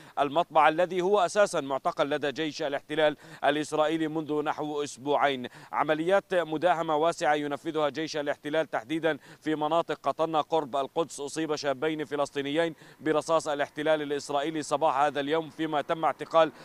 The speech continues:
عدد آخر خلال حملة مداهمات واسعة النطاق. هذا يتزامن طبعًا بالإعلان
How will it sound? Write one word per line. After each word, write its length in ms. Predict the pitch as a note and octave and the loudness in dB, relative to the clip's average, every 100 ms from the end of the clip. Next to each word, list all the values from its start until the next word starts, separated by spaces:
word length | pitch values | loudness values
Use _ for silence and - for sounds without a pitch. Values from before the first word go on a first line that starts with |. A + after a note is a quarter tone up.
| - | 0
عدد 380 | A#2+ E3 E3 C#3 | 6 6 6 4
آخر 360 | E3+ F3 D3+ C#3 | 4 4 2 0
خلال 340 | D3 D#3 D#3 | 0 2 2
حملة 340 | D3 E3 D#3 - | 2 2 0 0
مداهمات 720 | D#3 C#3+ D3+ C#3+ C3+ C#3+ D#3+ - - - | -2 0 0 0 0 2 0 0 -14 -6
واسعة 480 | C#3 D#3+ D#3+ C#3+ C#3+ D3+ | 4 4 4 2 2 0
النطاق. 480 | C#3 C#3 C#3+ C#3 F3 | -2 0 0 2 2
هذا 180 | F#3+ | 4
يتزامن 560 | F#3 F3 E3+ D#3+ E3+ E3 | 2 0 0 0 0 0
طبعًا 340 | E3+ D#3+ D#3 | -2 2 2
بالإعلان 560 | D3 D3+ C#3+ C#3+ E3+ | 0 -2 0 4 4